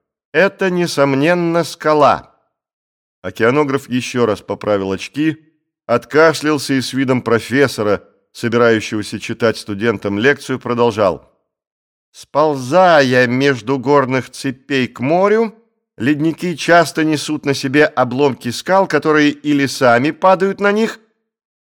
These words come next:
подточенные атмосферными влияниями, колебаниями температуры, ветром, дождём, солнцем, или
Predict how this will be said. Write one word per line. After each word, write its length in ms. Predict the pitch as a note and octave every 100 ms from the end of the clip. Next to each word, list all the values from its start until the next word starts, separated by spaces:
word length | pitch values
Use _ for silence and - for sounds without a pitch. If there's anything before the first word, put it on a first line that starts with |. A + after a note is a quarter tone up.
| _ _ -
подточенные 880 | F3+ F3+ _ G3+ G3 G3 F#3+ G3 G3
атмосферными 1040 | - E3+ F3 F3+ F#3 - F#3+ F#3 F#3 F#3+
влияниями, 800 | F#3 F#3+ F#3+ G3 G3 G3 G3+ - - _ -
колебаниями 640 | D3+ E3 E3+ E3+ E3 E3
температуры, 880 | D#3 D#3+ D#3 D#3 D3+ D3+ E3+ F3 E3+
ветром, 460 | D#3 E3+ F3+ E3 D#3+
дождём, 400 | D3 C3 F3 D#3+
солнцем, 480 | - F3+ - F#3+ -
или 580 | E3 F3 F3+ G3 B3 A3+